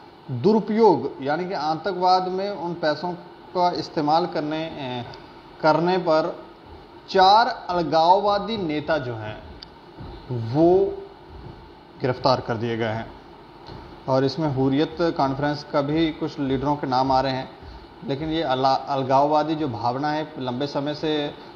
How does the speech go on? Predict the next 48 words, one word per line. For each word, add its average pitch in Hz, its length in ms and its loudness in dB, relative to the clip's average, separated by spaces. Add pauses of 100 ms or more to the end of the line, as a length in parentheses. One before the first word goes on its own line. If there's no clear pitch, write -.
(140)
जम्मू 135 180 0
कश्मीर 139 360 -2
के 143 100 -2
अंदर, 143 560 0
या 127 220 0
हम 127 260 -2
यूँ 143 120 0
कहें 139 260 -2
कश्मीर 127 360 -4
के 131 100 -6
अंदर 127 160 -2
पनप 123 340 -2
रही 127 260 0
है। - 340 -6 (460)
और 127 160 2
यहाँ 147 260 0
क्या-क्या 151 420 0
होता 147 320 2
था 151 160 4
आप 135 80 2
सब 143 200 -4
जानते 143 280 2
हैं, 165 80 0
लेकिन 156 260 -2
इन 156 360 -4 (100)
छोटी-छोटी 147 320 -2
बातों 131 300 2
के 143 120 -4
ऊपर 135 200 -2
हम 135 180 -4
चर्चा 131 320 -4
करेंगे। 135 300 -2
चर्चा 127 280 -4
करने 131 220 -2
के 131 60 -4
लिए 131 100 0
हमारे 123 260 0
साथ 135 180 -2
हैं 131 120 -6
प्रोफेसर 120 420 -4
एस 117 140 -2
के 139 100 -6
भल्ला, 123 260 -2
जो 123 120 -4
सिविल 135 300 -4
विजिलेंस 123 440 -4
सेल 131 200 -4
के 131 200 -4